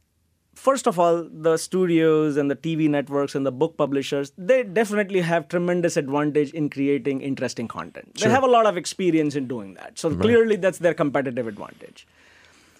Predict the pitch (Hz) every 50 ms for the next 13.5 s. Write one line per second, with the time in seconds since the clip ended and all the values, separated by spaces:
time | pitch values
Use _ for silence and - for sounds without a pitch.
0 | _ _ _ _ - 147 156 185 180 - - 208 233 285 294 269 240 214 180 180
1 | 175 156 151 175 165 151 156 175 170 143 139 156 - - 247 294 285 226 151 131
2 | 123 123 - 180 156 147 160 - 165 151 - 156 135 - - - 240 285 285 156
3 | - - 110 76 - - - - _ - 151 143 135 104 - - 147 165 190 196
4 | 185 160 151 156 147 143 139 151 135 127 123 123 131 196 226 - - 165 151 131
5 | 120 - - - - _ _ - - - - - _ - 135 139 151 151 151 151
6 | 147 151 151 135 - _ - 147 139 165 196 208 180 - _ _ _ - 180 170
7 | - - 190 - 180 180 160 180 175 165 170 156 160 - - 165 143 - - -
8 | 123 104 87 - - - _ _ - 110 98 92 92 - _ _ _ _ _ _
9 | _ _ _ _ - - 143 143 160 254 294 302 294 285 254 240 226 220 214 208
10 | 202 190 180 175 175 185 185 165 170 190 175 - 202 180 165 175 175 175 165 -
11 | 151 143 139 135 156 190 196 196 190 185 190 185 180 175 180 180 180 175 175 165
12 | - 175 170 170 170 175 - 196 175 - 202 170 - 185 175 165 - 175 170 170
13 | 165 165 165 165 156 151 - - -